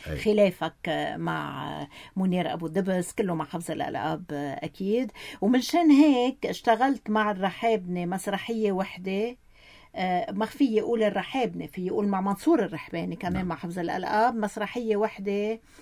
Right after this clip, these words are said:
Speaker 2: و-، وهربت. بالقسم الأول حكينا بكتير أمور، آه، وكان الطابع الثقافي، آه، غالب.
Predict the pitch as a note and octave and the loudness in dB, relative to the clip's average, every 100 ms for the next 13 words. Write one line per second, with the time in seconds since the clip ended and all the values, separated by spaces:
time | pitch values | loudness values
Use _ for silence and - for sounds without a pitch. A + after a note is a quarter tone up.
0 | - - - F3+ F3+ F3+ F3 F3 F3 - | -20 -20 -10 -6 -4 -2 0 0 0 -2
1 | F3 G3+ D3+ - - - - _ - - | 0 0 -2 -6 -16 -20 -20 _ -16 -2
2 | G#3+ C#4 D4+ D4 A#3 A#3+ A#3 G#3+ G#3+ G#3+ | 4 4 4 4 4 4 6 6 6 6
3 | A3 - - - C4+ B3+ A3+ F#3+ F#3 - | 2 -4 -14 -4 0 2 4 2 -2 2
4 | A3 - F3+ F#3+ F#3 F#3 F3+ E3+ F3 E3+ | 2 2 -2 0 0 0 -2 -2 0 2
5 | E3+ E3 E3+ - A3+ A3 G#3+ E3+ - A3+ | 2 0 -2 0 2 2 0 -6 -4 4
6 | A3 G3 E3 - G3+ - A#3+ G#3 F#3 - | 4 4 0 -4 -6 -4 0 2 0 -2
7 | D#3+ D#3+ D#3 D#3 D3+ D3 C#3+ C#3+ D3 D3 | -2 -2 -2 -4 -4 -6 -6 -6 -6 -8
8 | - E3+ G#3 F#3 D3+ F3+ | -6 0 2 2 0 -6